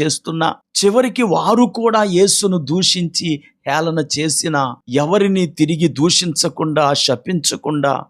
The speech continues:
సంయమనంతో ఓర్చుకున్న యేసు యొక్క ప్రవర్తన ఆ దొంగలలో ఒక దొంగపై చెరగని ముద్ర వేసింది. ఆ దొంగ మారిపోయాడు. అంతవరకు యేసును దూషించిన ఆ దొంగ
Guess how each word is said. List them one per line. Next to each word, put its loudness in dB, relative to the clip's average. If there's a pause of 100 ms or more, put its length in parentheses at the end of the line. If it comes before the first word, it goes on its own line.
(160)
సంయమనంతో 2
ఓర్చుకున్న 0 (300)
యేసు 4
యొక్క -2
ప్రవర్తన -4 (260)
ఆ 0
దొంగలలో 2
ఒక 0
దొంగపై 0 (240)
చెరగని 0
ముద్ర -2
వేసింది. 0 (200)
ఆ -2
దొంగ -2 (300)
మారిపోయాడు. -2 (200)
అంతవరకు 2
యేసును 2
దూషించిన 0
ఆ 2
దొంగ -4